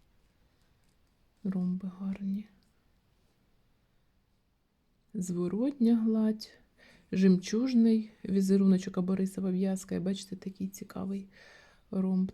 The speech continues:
теж. З діагональною доріжкою зі зворотніх петель, ромб сам лицьова гладь.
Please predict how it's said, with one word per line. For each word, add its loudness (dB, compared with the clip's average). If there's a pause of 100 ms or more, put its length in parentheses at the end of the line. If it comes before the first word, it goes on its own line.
теж. -8 (3750)
З 0
діагональною -2
доріжкою -2
зі -2
зворотніх -2
петель, -4
ромб 0
сам 0
лицьова -4
гладь. -6